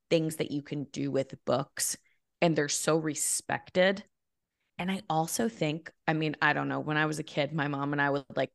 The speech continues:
go to Kohl's, and even though we didn't have any kids to buy for, like, we'd go look at the little kids' books, or we'd look at, like, the kids' clothes, and, like, think about, I was just talking about this yesterday, like,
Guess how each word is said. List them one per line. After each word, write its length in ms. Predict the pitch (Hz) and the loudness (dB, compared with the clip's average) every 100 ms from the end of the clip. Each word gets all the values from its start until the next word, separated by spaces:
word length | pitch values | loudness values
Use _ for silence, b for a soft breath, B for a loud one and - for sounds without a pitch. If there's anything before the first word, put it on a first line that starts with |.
| - | -2
go 100 | 151 | 0
to 80 | 127 | 0
Kohl's, 600 | - 143 139 127 139 - | -2 0 2 0 -4 -4
and 140 | 147 | -2
even 240 | 151 151 151 | -2 -2 0
though 80 | 143 | 0
we 140 | 147 | 0
didn't 160 | 143 156 | 0 0
have 160 | 135 | -2
any 120 | 131 | -2
kids 340 | 143 - 127 - | -4 -2 -2 -2
to 100 | 160 | -2
buy 200 | 143 139 | 2 2
for, 280 | - 135 101 | 2 0 0
like, 140 | 139 | -2
we'd 160 | 175 165 | -6 0
go 100 | 202 | 2
look 220 | 190 202 | 2 2
at 100 | 226 | 2
the 60 | 240 | 4
little 220 | 247 247 | 4 4
kids' 340 | - 349 226 | 2 2 2
books, 340 | - 151 - - | 4 2 2 -2
or 60 | |
we'd 160 | 160 170 | 0 0
look 160 | 208 - | 0 0
at, 80 | |
like, 260 | 226 233 - | 2 2 2
the 180 | 220 214 B B _ | 0 0 B B _
kids' 340 | - 277 240 - | 0 2 2 0
clothes, 600 | - 185 160 135 131 160 | 0 4 6 6 2 2
and, 140 | 160 | 2
like, 180 | 160 156 B B B - | 0 -4 B B B 2
think 200 | 180 180 | 4 6
about, 500 | 180 160 151 147 - - | 6 6 6 4 -2 6
I 60 | 165 | 6
was 100 | 165 | 6
just 160 | 165 | 0
talking 180 | 165 160 | 0 0
about 160 | 147 - | -2 -4
this 160 | 143 | -2
yesterday, 440 | 151 151 - 156 - | 0 0 0 -2 -2
like, 140 | 135 | -6